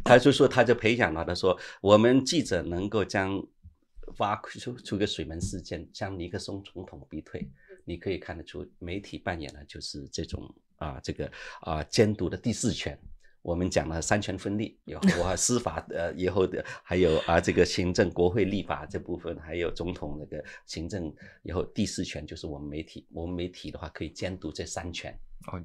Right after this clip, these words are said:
Speaker 3: 有。
Speaker 1: 每个，每个权我都可以监督他，让大众的话，将他们，呃，这个压力。呃，在过去，后来我们做了律师之后，其实在，因为我跑的是政治新闻，在华人社区打混了十年，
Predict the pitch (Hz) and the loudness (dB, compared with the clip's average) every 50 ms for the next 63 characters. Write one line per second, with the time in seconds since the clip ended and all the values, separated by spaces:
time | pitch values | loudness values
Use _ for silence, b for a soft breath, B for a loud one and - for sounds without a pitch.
0 | - - 123 101 95 85 80 82 101 92 90 - - 92 87 80 98 95 - 95 | -12 -4 0 2 2 2 2 0 -2 -2 -2 -4 -2 -2 -2 -2 -2 -2 -2 -4
1 | 87 85 80 76 78 - - 82 76 - - 80 78 76 69 67 - - 78 B | -2 -2 -4 -6 -6 -8 -8 -8 -8 -6 -6 -8 -8 -6 -10 -12 -12 -12 -14 B
2 | B B B - 101 92 - 107 98 87 80 - 82 78 76 76 78 - - 82 | B B B -2 -2 -2 0 -4 -4 -4 -6 -6 -8 -8 -10 -12 -12 -12 -12 -12
3 | 78 - - 80 80 78 78 b b b b b - 80 76 80 - 80 - 85 | -12 -10 -12 -10 -10 -10 -10 b b b b b -14 -12 -12 -10 -10 -10 -8 -10
4 | 85 - 87 87 82 82 85 85 80 - B B B B B B B B B B | -10 -6 -6 -6 -6 -4 -8 -8 -10 -12 B B B B B B B B B B
5 | B B B - 101 101 98 98 95 95 - 131 120 117 107 98 95 90 - - | B B B 2 6 8 8 8 8 8 10 10 10 12 10 10 8 4 2 -2
6 | - _ _ _ - 180 185 156 - - 165 127 104 - - _ _ - 101 - | -8 _ _ _ 8 8 10 10 8 4 4 4 2 2 -2 _ _ -2 2 6
7 | 147 135 120 104 101 104 120 123 147 127 123 127 139 135 113 - - - 117 107 | 10 10 12 12 12 10 10 12 12 12 12 12 12 10 8 8 4 0 -2 0
8 | - 117 104 120 101 - - - 117 110 - 120 101 92 127 135 123 107 117 - | 0 2 2 2 2 0 -2 -4 -4 2 4 6 6 6 4 2 2 2 0 0
9 | - - 78 82 87 - - - - 117 101 98 - 92 85 - - 92 90 80 | -4 -6 -4 -4 -4 -4 -4 -4 -2 -2 -2 -2 -4 -6 -6 -6 -6 -6 -6 -6
10 | 73 76 - 87 - - 78 82 82 - 92 82 - - 85 - - - - - | -6 -4 -4 -4 -4 -4 -6 -6 -4 -2 -2 -2 -2 -4 -6 -6 -6 -6 -4 -6
11 | 85 80 78 - - - 80 80 80 76 71 71 | -4 -4 -4 -4 -4 -4 -4 -4 -4 -4 -6 -8